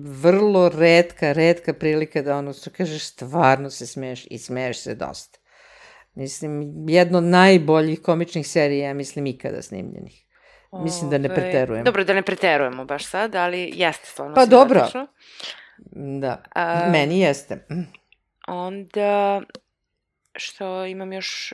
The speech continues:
Speaker 2: što sam završila? E, sad imam ovo što nisam završila, iskreno.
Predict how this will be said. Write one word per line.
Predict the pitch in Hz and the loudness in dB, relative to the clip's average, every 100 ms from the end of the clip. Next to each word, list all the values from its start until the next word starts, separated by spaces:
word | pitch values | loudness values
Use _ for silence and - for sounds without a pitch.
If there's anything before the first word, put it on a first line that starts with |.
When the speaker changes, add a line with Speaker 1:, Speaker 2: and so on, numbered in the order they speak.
| - | -14
Speaker 2:
što | 175 - | -14 -16
sam | 175 180 175 | -16 -16 -12
završila? | 170 170 170 170 - 214 202 185 - - - - | -8 -8 -8 -8 -8 -6 -4 -6 -8 -20 -12 2
E, | 208 202 | 4 4
sad | 247 | 2
imam | 254 269 | 0 4
ovo | 285 | 2
što | 277 262 | 2 -4
nisam | 247 247 | -4 -4
završila, | 202 190 175 - 220 156 139 | -2 -2 -2 -2 -4 -2 -4
iskreno. | 147 - 190 190 | -8 -10 -8 -6